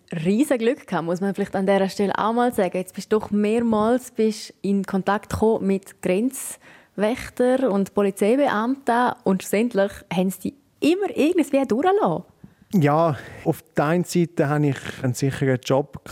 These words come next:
Speaker 2: in der Schweiz. Sie haben ja auch ins E-Banking rein, um zu schauen, wie viel Geld ich habe, von wo das Geld kommt. Das habe ich alles müssen offenlegen. Und ja, ich glaube, der Fakt, dass ich dann auch von der Schweiz angestellt gsi bin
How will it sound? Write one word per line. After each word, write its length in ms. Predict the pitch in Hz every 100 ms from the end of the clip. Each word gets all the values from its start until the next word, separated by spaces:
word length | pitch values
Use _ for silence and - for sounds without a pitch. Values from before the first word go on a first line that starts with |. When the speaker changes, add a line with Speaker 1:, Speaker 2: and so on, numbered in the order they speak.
| 147 147 147
Speaker 2:
in 140 | 151
der 100 | 151
Schweiz. 520 | 143 147 151 156 - -
Sie 160 | 131
haben 80 | 127
ja 160 | 127 120
auch 140 | 117
ins 540 | 120 123 120 123 - -
E-Banking 1120 | 143 135 147 147 139 151 151 - 147 143 147
rein, 220 | 151 170 143
um 60 |
zu 140 | - 123
schauen, 480 | 120 131 127 127
wie 100 | 117
viel 180 | 113 113
Geld 320 | 113 113 110
ich 160 | 110 -
habe, 320 | 120 143 156
von 220 | 147 123 117
wo 160 | 131
das 220 | 139 -
Geld 360 | - 127 117 123
kommt. 560 | - 175 185 180 - - _ - - - - - - - -
Das 180 | 131 139
habe 120 | 131
ich 60 |
alles 280 | 127 165 156
müssen 340 | 160 151 156 143
offenlegen. 920 | 160 - - 175 151 - - 135 123
Und 520 | 127 127 131 120 -
ja, 220 | 131 131 139
ich 140 | -
glaube, 260 | 147 139 139
der 100 | 139
Fakt, 520 | 147 143 - - -
dass 140 | 135
ich 160 | 139 131
dann 180 | - 127
auch 200 | 127 131
von 180 | - 127
der 80 |
Schweiz 400 | 123 131 139 -
angestellt 720 | - 127 135 - 139 131 - -
gsi 260 | - 135
bin 480 | 135 135 139 139 139